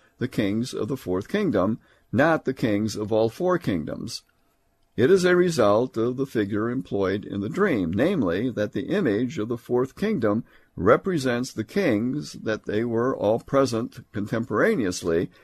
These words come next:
and they vanished at one and the same time. This should not be pressed. Chronological sequence clearly introduced in interpretation.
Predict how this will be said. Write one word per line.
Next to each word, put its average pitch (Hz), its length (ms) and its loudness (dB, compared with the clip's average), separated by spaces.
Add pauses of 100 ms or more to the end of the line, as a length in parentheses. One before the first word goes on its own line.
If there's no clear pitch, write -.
(180)
and 151 240 2
they 156 100 6
vanished 139 580 0
at 120 160 -2
one 131 360 0
and 117 360 -2
the 110 160 -2
same 98 380 -2 (120)
time. 117 520 -2 (1120)
This 110 180 0
should 113 160 0
not 90 180 2
be 82 100 -4
pressed. - 580 0 (560)
Chronological 110 760 2
sequence 98 600 -2
clearly 170 480 6
introduced 107 640 2
in 101 120 -2
interpretation. - 960 -2